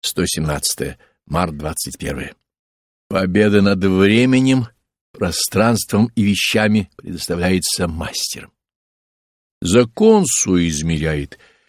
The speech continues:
Берите, берите.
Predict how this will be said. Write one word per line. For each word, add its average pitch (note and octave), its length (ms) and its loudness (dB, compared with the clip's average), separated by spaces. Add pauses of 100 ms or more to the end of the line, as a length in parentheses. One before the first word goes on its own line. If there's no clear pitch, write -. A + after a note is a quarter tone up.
(180)
Берите, A#2+ 960 2 (420)
берите. F2 920 2